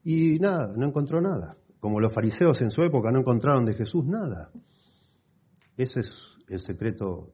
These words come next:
de una vida sabia para todos nosotros, hacernos responsables, sabiendo que alguien murió por nuestras, por nuestros errores, por nuestras fallas, por nuestros pecados.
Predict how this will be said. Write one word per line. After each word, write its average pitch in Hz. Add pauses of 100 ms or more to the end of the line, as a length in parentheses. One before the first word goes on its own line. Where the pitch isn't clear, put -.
(100)
de 101
una 92
vida 87
sabia 85 (880)
para 87
todos 92
nosotros, - (540)
hacernos 92
responsables, 90 (800)
sabiendo 98 (320)
que 104
alguien 104
murió 98
por 87
nuestras, - (680)
por 90
nuestros 90
errores, 95
por 90
nuestras 85
fallas, 95
por -
nuestros 82
pecados. -